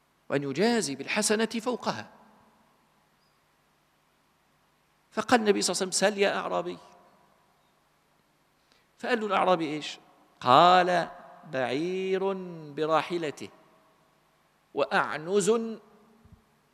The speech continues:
أحلبها." فكرر النبي صلى الله عليه وسلم عليه السؤال، فكرر الجواب الأعرابي. عايز بعير؟ يعني إيه بعير؟ آه، جمل، ناقة.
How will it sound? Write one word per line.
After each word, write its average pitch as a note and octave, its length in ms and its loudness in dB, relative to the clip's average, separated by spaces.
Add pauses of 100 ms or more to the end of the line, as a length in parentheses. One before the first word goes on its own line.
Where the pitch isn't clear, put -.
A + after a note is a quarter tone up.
(280)
أحلبها." C#3+ 520 -4 (3000)
فكرر B3+ 440 4
النبي G#3 240 -4
صلى F3 120 -4
الله E3+ 100 -4
عليه F3+ 40 2
وسلم E3+ 100 -2
عليه E3+ 160 -2
السؤال، D3+ 760 2
فكرر D#3+ 600 4
الجواب D3+ 580 8
الأعرابي. B2+ 960 0 (1700)
عايز C3 220 -6
بعير؟ D#3 460 2
يعني C3 240 0
إيه D#3+ 60 0
بعير؟ D#3+ 360 4 (920)
آه، G4+ 100 -12
جمل، D4+ 280 -10 (220)
ناقة. - 280 -16